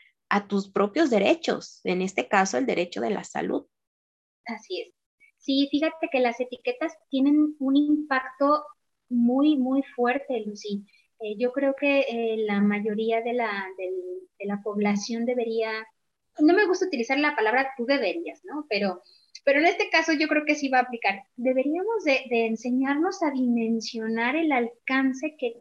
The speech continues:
Speaker 2: tiene el que yo le diga algo a un niño, el que yo le diga algo a una persona, eh, porque de eso sí soy responsable.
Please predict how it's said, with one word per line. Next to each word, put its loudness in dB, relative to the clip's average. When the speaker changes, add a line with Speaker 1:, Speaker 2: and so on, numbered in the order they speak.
Speaker 2:
tiene 0
el -6
que -2
yo 2
le 0
diga 0
algo 0
a 0
un 0
niño, 2
el -4
que -4
yo -2
le -2
diga -2
algo -4
a -2
una -6
persona, -4
eh, -2
porque -4
de 4
eso 0
sí -2
soy -2
responsable. -6